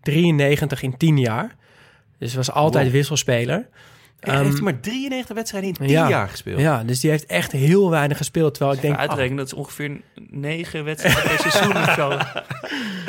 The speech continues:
Speaker 1: Ja, terwijl
Speaker 2: Wow, sick.
Speaker 1: elke,
Speaker 2: Sick, snel gerekend ook.
Speaker 1: elke Feyenoorder,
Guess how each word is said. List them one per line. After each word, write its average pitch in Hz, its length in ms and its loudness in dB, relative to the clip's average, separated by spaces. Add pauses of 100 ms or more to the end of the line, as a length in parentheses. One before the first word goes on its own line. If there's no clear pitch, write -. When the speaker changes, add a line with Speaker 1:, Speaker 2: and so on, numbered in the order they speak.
(340)
Speaker 1:
Ja, 156 240 2
terwijl 170 260 2
Speaker 2:
Wow, - 100 -6
sick. - 240 -4
Speaker 1:
elke, 190 200 4
Speaker 2:
Sick, - 140 2
snel 147 200 2
gerekend 95 400 -2
ook. 87 140 -14 (320)
Speaker 1:
elke 175 360 2
Feyenoorder, 156 720 2